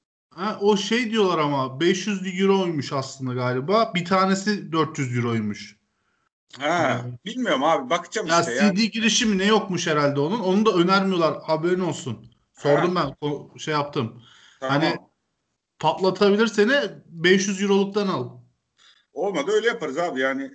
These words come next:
Speaker 2: nedir ne değildir. Diyeceğim o, dedim ona işte. Sen dedim bir bak tamam dedi. Ben gelirken bir tane getirdim. Öyle bir tane alacağız herhalde yani başka türlü.
Speaker 1: Ben de öyle düşünüyorum. Bir, birini bulabilirsem Almanya'dan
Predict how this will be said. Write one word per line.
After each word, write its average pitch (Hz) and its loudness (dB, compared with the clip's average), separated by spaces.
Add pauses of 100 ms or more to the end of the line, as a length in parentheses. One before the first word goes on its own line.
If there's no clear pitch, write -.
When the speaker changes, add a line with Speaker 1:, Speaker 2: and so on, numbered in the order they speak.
Speaker 2:
nedir 147 -6
ne 139 -4
değildir. 151 -8
Diyeceğim 185 -2
o, 143 -6
dedim 170 -2
ona 135 -2
işte. 214 -8
Sen 139 -6
dedim 147 -10
bir 139 -10
bak 185 -6
tamam 143 -4
dedi. 117 -8
Ben 117 -8
gelirken 131 -6
bir 123 -16
tane 131 -6
getirdim. 127 -12
Öyle 120 -2
bir - -18
tane 135 -2
alacağız 139 -4
herhalde 90 -4
yani 87 -8
başka 98 -6
türlü. 107 -10
Speaker 1:
Ben 208 2
de 233 0
öyle 202 0
düşünüyorum. 135 -8
Bir, 156 -8
birini 165 -4
bulabilirsem 190 0
Almanya'dan 175 0